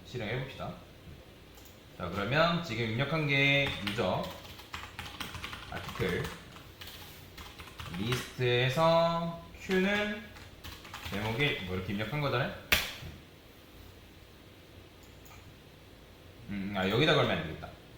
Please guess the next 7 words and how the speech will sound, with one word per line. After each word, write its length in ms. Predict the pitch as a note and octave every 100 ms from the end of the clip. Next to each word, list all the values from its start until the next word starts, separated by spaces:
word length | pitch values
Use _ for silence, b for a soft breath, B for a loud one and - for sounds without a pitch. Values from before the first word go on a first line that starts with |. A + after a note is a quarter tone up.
| - - -
시스템 320 | - D#3+ F#3 D#3+
컨트롤러 840 | D#3 D#3 D3 C#3 C3 B2+ B2 F#2+
여기다 220 | F#2 - F2
걸어야겠다. 320 | D2+ - - - - - - - - - - - - - - - - - F2
명령 240 | F#2 F#2+
입력받는 380 | E2+ E2+ E2 D2+
요, 120 | D#2